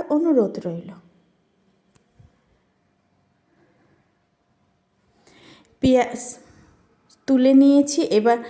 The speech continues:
রসুন আদাটা লালচে হলে হাফ টমেটো কুচি দিলাম।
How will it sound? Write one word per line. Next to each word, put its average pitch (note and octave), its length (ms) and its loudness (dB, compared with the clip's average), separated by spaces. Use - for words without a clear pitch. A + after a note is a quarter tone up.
রসুন B3+ 420 2
আদাটা C4 440 0
লালচে A3+ 500 0
হলে C#4+ 360 0
হাফ C4 280 -6
টমেটো C4+ 400 2
কুচি F#3+ 340 -8
দিলাম। F3+ 360 -8